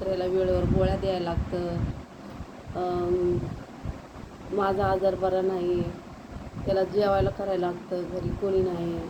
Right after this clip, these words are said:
आणि त्या पोरीला तर तेव्हा सलाईन लावली तिकडं.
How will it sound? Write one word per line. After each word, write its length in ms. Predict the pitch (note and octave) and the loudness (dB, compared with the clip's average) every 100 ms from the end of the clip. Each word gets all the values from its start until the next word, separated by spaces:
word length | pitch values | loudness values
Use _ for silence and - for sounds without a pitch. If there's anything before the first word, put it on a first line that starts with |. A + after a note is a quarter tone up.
| - - - - - - - - - - - - - - | -10 -12 -14 -14 -14 -14 -14 -14 -14 -14 -14 -12 -10 -6
आणि 160 | F#3+ | -2
त्या 100 | G#3 | 0
पोरीला 340 | G3+ G#3+ G3+ G3 | 0 2 4 2
तर 140 | G3 F#3+ | 0 0
तेव्हा 200 | F#3+ F#3+ | 0 0
सलाईन 360 | F#3+ G3 F#3+ | 0 2 4
लावली 320 | F#3 F#3 F3+ F3+ | 4 2 0 -2
तिकडं. 460 | F#3+ F#3 F3+ F3 | -4 -6 -2 -2